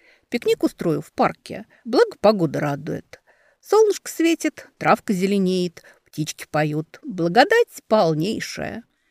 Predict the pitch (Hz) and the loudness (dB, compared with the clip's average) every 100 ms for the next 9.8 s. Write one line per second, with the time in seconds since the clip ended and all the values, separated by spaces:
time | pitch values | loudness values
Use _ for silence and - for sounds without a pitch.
0 | _ 277 403 403 311 302 302 226 269 - | _ -2 2 4 6 4 2 2 0 0
1 | 262 - 220 214 - 214 - 190 180 185 | -2 -2 -2 -4 -2 -4 -2 -4 0 0
2 | 156 - - _ - _ _ 175 180 240 | -2 -8 -14 _ -20 _ _ 0 2 4
3 | 392 - - - 214 349 - _ 233 233 | 2 0 -10 -6 -2 -2 -4 _ -2 -2
4 | 214 - 180 175 165 143 147 156 175 180 | -4 -6 -4 -2 0 -2 -6 -12 -14 -16
5 | - _ _ _ _ - 381 - 381 190 | -18 _ _ _ _ 0 0 4 2 2
6 | - 165 151 143 156 - 175 - _ _ | 0 -8 -6 -6 -8 -10 -12 -14 _ _
7 | - 440 226 185 - 190 - - 160 208 | 4 4 6 4 2 -8 -6 -2 2 2
8 | 359 - 175 - 294 302 - 214 - 208 | 2 0 -6 -2 2 2 2 -2 2 4
9 | 202 - 156 131 - 131 127 | 4 2 -2 -2 -6 -8 -10